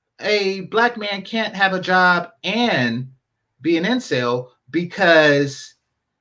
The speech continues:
the ma-, because black women are out looking for men who just have a job, right? Like, I should have all sorts of them coming at me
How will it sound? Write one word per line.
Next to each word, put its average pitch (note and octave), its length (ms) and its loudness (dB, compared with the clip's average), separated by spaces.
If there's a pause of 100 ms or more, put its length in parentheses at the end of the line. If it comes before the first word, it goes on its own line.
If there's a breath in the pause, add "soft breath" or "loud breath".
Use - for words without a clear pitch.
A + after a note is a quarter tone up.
(220)
the D#3+ 120 0
ma-, D3+ 320 -6 (440)
because E3+ 520 -2 (520)
black F#3+ 260 2
women G3 240 -2
are D#3+ 220 2
out F3 360 2
looking E3+ 440 -6
for D#3+ 180 -2
men D3+ 220 -4
who D3+ 160 -4
just D3 240 -4
have D3+ 160 -4
a C#3 40 -2
job, F#3+ 360 -2
right? D#3 420 -4 (1700 loud breath)
Like, F3 260 0
I G#3+ 140 2
should A3 180 2
have G#3 240 0
all G#3+ 160 4
sorts A#3+ 380 -2
of B2 140 -4
them F2+ 260 -10 (1500)
coming D#3 260 -2
at A#2 200 -4
me C3 380 -8